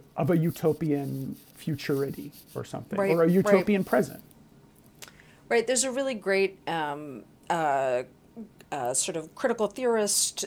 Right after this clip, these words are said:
Speaker 2: named Jose Munoz, who wrote a beautiful book called Cruising Utopia,
Speaker 1: Hmm.
Speaker 2: which I strongly recommend because, um,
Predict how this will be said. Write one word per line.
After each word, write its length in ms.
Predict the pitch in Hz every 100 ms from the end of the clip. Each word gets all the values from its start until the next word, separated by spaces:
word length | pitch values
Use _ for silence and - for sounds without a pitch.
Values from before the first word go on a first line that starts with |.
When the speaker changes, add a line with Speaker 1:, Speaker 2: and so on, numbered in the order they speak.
| -
Speaker 2:
named 460 | 185 175 160 156 -
Jose 280 | - 202 180
Munoz, 680 | 160 233 240 214 202 190 -
who 160 | 180 165
wrote 260 | 143 147
a 80 | 139
beautiful 400 | 131 165 165 160
book 240 | 151 156
called 280 | - 139 135 -
Cruising 400 | 175 160 156 143
Utopia, 760 | 135 - 143 156 143 170 196 -
Speaker 1:
Hmm. 60 |
Speaker 2:
which 140 | 143 -
I 60 |
strongly 380 | 160 - 254 226
recommend 540 | 165 147 135 147 143 -
because, 560 | 151 - 113 123 - -
um, 320 | 151 123